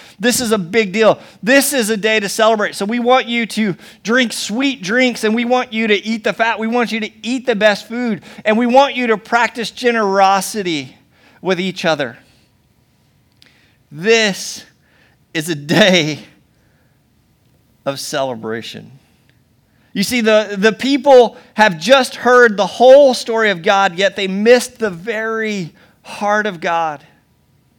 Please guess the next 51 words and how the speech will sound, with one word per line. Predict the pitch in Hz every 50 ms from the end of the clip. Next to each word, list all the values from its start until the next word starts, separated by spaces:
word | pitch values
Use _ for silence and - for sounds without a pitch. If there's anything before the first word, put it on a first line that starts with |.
| _ _ _ _ _ _ _ _ _ _ _ -
Yes, | 185 233 247 240 -
it's | 247 202 -
a | 220 196
story | - - 233 226 226 214
of, | 208 214
of | 202 196 190 175
God's | 160 220 214 208 185 - -
people, | - 226 233 233 - 233 220 208 208 208 202
uh, | 190 185 185 180
uh, | 175 180 190 185 180
time | 202 - - 240 233 240 247 254 247
and | 240 220
again | 208 180 202 202 196 175 151 135
breaking | 143 165 185 208 220 233 233 233 247 233 220 220
their | 214 196
promises | - - 202 202 208 202 196 - - 196 180 165 -
to | - 180
him. | 180 185 170 147 - - - - - _ -
Time | - 208 226 240 254 262
and | 254 240
again, | 226 214 233 233
if | 214 175
you | 175 220 214
look | 208 226 233 226 240
at | 214 180
this | 220 196 -
story, | - - 214 208 208 190
if | 165
you | 185 196
look | 214 226 202
at | 190
the | 185
whole | 165 202 214 220 220 214
Old | 208 190
Testament, | - 190 185 - 180 160 131 -
time | - 214 220 240 254 254 254 240 220 202
and | 190 180 180 180
time | 202 220 233 247 254 254 240 233 220 202 202
again, | 202 202 - 233 240 233 214
the | 196
people | 190 214 233 220 233 220
of | 214 185
God | 202 208 202 190 170
forget | - 180 160 160 196 214 226
him | 226 214 185
and | 170 170
they | 165 165
walk | 160 160 190 214 226 240 240 - -
away | 214 202 196 196 208 214 226 220
from | 220 - 202 202 196
him. | 185 170